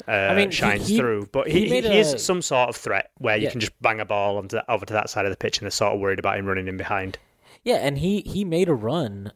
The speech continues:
Speaker 2: uh, at the start of the second half where he got in behind,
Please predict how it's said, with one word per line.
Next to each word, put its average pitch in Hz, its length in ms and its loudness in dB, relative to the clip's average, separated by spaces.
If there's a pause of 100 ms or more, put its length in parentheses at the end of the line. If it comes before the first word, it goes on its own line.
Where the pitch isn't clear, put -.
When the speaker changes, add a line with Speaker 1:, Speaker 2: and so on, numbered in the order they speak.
Speaker 2:
uh, 107 380 -6
at - 80 -10
the - 80 -8
start 131 200 0
of 123 60 -2
the 113 60 -8
second 196 240 -2
half 87 440 -10
where 107 140 -6
he 123 120 -4
got 127 200 2
in 135 80 -6
behind, 110 480 -2